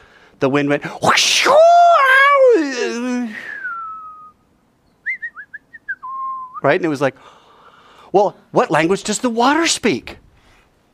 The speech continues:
Well, usually it speaks gurgle, <laughs> ripple. But what happens when the sea gets really, really angry?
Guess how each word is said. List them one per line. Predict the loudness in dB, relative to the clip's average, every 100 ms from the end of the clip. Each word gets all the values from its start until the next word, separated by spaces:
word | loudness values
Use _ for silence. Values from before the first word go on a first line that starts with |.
| _ _ _ _ _ _ _ _ _ _ _ _ _ _ _ _ _ _ _ _ _ -2
Well, | 0 0 -2 _ _ _ _ -10
usually | -2 -2 -2 -4 -6
it | -8
speaks | -12 -12 -12
gurgle, | -6 -4 0 0 -2 -10 _ _ -2
<laughs> | -2 0 -4 -8 -10 -18 _ -20 -20 _ _
ripple. | -2 0 4 2 2 -4 _ _ _ _ _ _ _ _ _ _
But | -8 -8
what | -4 -4 -4 -10
happens | -6 -6 -6 -12 -14
when | -14 -12
the |
sea | -8 -8 -10 -14
gets | -16 -20 -18
really, | -4 -2 -2 -6 -16 _ _ _ _
really | -2 0 2 0 -4 -4
angry? | -6 -4 -8 -10 -12